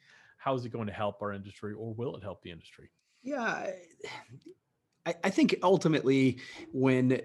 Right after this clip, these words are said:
Speaker 2: there's a, a cash infusion into the economy, generally it's good. Um, I, I do struggle with the idea that every, you know, you get a check, you get a check, everybody gets a check.
Speaker 1: Yeah.
Speaker 2: Um,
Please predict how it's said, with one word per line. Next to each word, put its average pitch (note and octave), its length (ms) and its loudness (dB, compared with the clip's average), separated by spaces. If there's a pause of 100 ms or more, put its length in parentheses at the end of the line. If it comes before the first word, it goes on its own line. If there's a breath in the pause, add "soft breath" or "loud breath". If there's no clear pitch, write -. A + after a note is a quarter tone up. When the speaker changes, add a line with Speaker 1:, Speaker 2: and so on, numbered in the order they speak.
Speaker 2:
there's C3 200 4
a, B2+ 100 2 (120)
a C3 140 2
cash C3+ 320 -2
infusion B2 380 2
into A#2+ 200 2
the B2 100 2
economy, A#2 520 -2
generally B2+ 720 0
it's - 380 -8 (200)
good. G#3 600 2 (560 loud breath)
Um, B2+ 560 0 (100)
I, D#3 100 -4 (120)
I D3+ 80 4
do F#3 180 2
struggle D#3 580 0
with C3 260 2
the C3 120 4
idea B2 460 0
that A#2+ 240 -4 (100)
every, C3 380 -2
you C3+ 80 2
know, A#2 240 0 (100)
you E3+ 140 0
get F3 120 6
a C3 60 4
check, A#2 480 -2 (100)
you G3+ 140 -2
get F#3+ 140 6
a C#3+ 60 2
check, B2+ 360 2
everybody G3+ 300 8
gets D#3+ 220 4
a C3 40 -2
check. C3 480 0 (140 loud breath)
Speaker 1:
Yeah. E2+ 100 -10 (140)
Speaker 2:
Um, B2+ 440 2